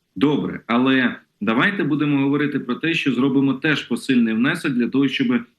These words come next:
зупинити цю агресію не просто проти України, а проти Європи. І ще один момент: чи зупиниться Угорщина і чи,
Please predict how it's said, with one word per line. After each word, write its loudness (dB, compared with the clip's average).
зупинити 0
цю -2
агресію 0
не 4
просто -2
проти -2
України, 0
а 0
проти -2
Європи. -2
І 2
ще 0
один 2
момент: 2
чи 0
зупиниться 0
Угорщина 0
і -2
чи, 0